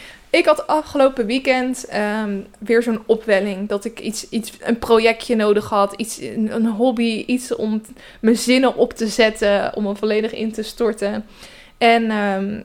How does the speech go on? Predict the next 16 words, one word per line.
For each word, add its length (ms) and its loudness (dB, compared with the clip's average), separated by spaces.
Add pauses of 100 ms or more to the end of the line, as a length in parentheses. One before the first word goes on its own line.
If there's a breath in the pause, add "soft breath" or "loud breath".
(140)
eh, 540 -4
nou 160 -2
ja, 80 -2
ik 140 -2
kreeg 260 0
een 80 -2
advertentie 920 -2
van 440 2
een, 380 -4
eh, 160 -6 (180)
sapkuur. 640 -2
En 100 -8
toen 140 -6
dacht 180 -4
ik, 60 -20
"Ja, 220 -4